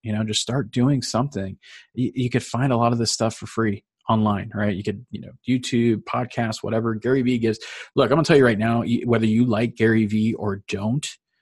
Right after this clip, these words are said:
I have personally taken his free content, like stuff that he talks about on YouTube or on Instagram or Twitter,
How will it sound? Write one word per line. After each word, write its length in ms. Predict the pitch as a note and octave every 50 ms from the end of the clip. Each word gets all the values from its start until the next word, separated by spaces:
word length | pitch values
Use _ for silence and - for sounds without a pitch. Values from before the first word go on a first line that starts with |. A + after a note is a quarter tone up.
| _ _ _ _ _ _ -
I 140 | G#2+ A#2 A#2+
have 300 | A#2 B2+ B2+ B2 A2+ -
personally 440 | - B2 B2 A2+ - B2 A#2+ A#2+ A#2+
taken 400 | - B2 A#2 A#2 - A#2 A2 G#2
his 240 | G2 B2+ A#2+ A#2+
free 280 | - - - C3+ C#3+ D3
content, 680 | C#3+ - B2+ A2+ A2 G#2+ - - F#2+ G2 A#2 - - _ _ _
like 140 | - G2+ -
stuff 300 | - - A2 A2 - -
that 100 | G#2+ G#2
he 100 | A2 G#2
talks 300 | - G#2 G#2+ G#2 - -
about 140 | G#2 A#2 B2+
on 100 | B2 A#2
YouTube 480 | A2 A2 G#2 - - G#2+ G#2 G#2+ G#2
or 160 | F#2+ G2 G#2+
on 80 | A#2 B2
Instagram 560 | A#2+ A2+ A2 - - G#2+ A2 G#2+ G#2+ G#2+ G#2
or 80 | A2 A2+
Twitter, 580 | - - - B2+ A#2 A2 A2 G#2+ G#2+ A2+ A#2